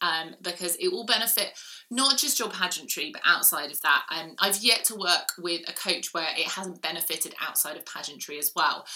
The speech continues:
Um, so I, I would, I,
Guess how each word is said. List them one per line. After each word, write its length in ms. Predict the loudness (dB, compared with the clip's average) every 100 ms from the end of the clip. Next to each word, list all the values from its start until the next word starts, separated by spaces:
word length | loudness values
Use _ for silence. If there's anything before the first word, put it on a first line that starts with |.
| -8 -2
Um, 440 | 0 -2 -6 -18 _ -20 -20 _ _ 0 4
so 220 | 6 6 2 -4 _ _ _ _ _
I, 120 | 0 4
I 140 | 2 2
would, 220 | 2 2 2 0
I, 140 | -2